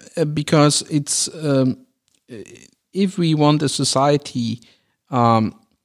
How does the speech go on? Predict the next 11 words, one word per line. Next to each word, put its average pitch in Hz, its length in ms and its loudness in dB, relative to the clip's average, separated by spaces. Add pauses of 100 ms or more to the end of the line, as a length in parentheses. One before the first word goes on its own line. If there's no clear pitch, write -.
(500)
that 127 220 -2
is 139 360 0
human, 123 500 2
right? 120 320 -2
And, 127 280 -4
and 123 760 -6
to, 139 180 -4
to - 160 -6
be 156 120 -2 (120)
human 156 380 4
means 151 440 0